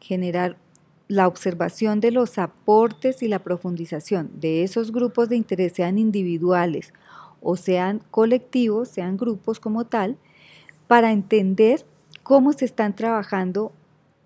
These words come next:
las, las investigaciones, o sea, el tema de trabajo, hasta dónde se ha profundizado. Como ya tenemos los vacíos, entonces,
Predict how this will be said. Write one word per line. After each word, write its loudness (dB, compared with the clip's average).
las, -2
las -4
investigaciones, -4
o -10
sea, -8
el -8
tema 0
de -6
trabajo, -4
hasta -8
dónde -4
se -6
ha -6
profundizado. -6
Como -2
ya 2
tenemos 0
los 0
vacíos, -4
entonces, -6